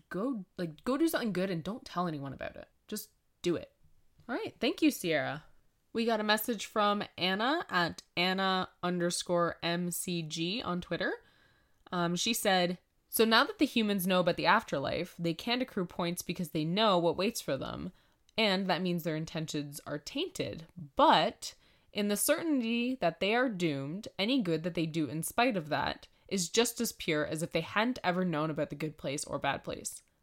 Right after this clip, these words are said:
I think their plan going forward to do as much good as they can actually will get them into the good place." I agree.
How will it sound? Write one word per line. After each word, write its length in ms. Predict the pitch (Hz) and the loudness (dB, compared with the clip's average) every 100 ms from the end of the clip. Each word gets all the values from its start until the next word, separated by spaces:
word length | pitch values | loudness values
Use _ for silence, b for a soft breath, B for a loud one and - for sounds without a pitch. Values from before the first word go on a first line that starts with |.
| _ | _
I 60 | 175 | -6
think 200 | 190 202 | -2 0
their 120 | 277 | 0
plan 280 | 285 247 226 | 0 0 0
going 240 | 214 208 | 0 -2
forward 560 | - 165 156 151 180 208 _ | 0 0 2 0 -4 -10 _
to 120 | - 165 | -6 -2
do 180 | 160 | 0
as 120 | 165 202 | 0 -2
much 240 | 208 - | -4 -2
good 160 | 175 190 | -2 -2
as 100 | 185 | -4
they 140 | 196 | -6
can 340 | - 143 143 - | -4 -6 -6 -8
actually 340 | 170 - 165 | -8 -6 -4
will 240 | 156 160 170 | -2 0 0
get 260 | 151 123 | -2 -6
them 220 | 131 147 - | -6 -8 -8
into 300 | 139 139 139 | -10 -12 -12
the 100 | 135 | -10
good 220 | 135 - | -10 -12
place." 520 | - - - - - _ _ _ _ | -10 -10 -10 -16 -18 _ _ _ _
I 120 | 160 | 0
agree. 400 | 151 - - - | 0 -2 -10 -14